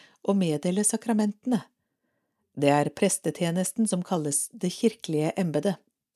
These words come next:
Vårt bekjennelsesskrift Augustana artikkel fem. Til denne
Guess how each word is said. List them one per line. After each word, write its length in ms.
Vårt 240
bekjennelsesskrift 920
Augustana 640
artikkel 400
fem. 220
Til 160
denne 240